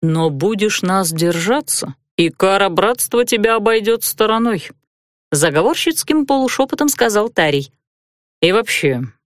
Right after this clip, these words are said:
будут проблемы, обращайся". "Надеюсь, что проблем у меня не будет", усмехнулась Лана.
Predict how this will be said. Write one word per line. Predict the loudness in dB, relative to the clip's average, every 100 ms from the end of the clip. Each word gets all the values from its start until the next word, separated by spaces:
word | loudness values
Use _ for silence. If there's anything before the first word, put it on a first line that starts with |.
| _ -4
будут | 0 0 -2
проблемы, | 0 0 2 0 -2 -4 _
обращайся". | -2 0 0 0 0 -2 -8 -14 _ _ _ _ _ _ _ -4
"Надеюсь, | 0 0 2 0 0
что | -4 -2 -2
проблем | 2 0 2 0 0
у | 0
меня | 0 0
не | 0
будет", | 0 0 -2 -6 -14 _ _ _ _
усмехнулась | -2 0 -2 0 0 0 2
Лана. | 0 0 -4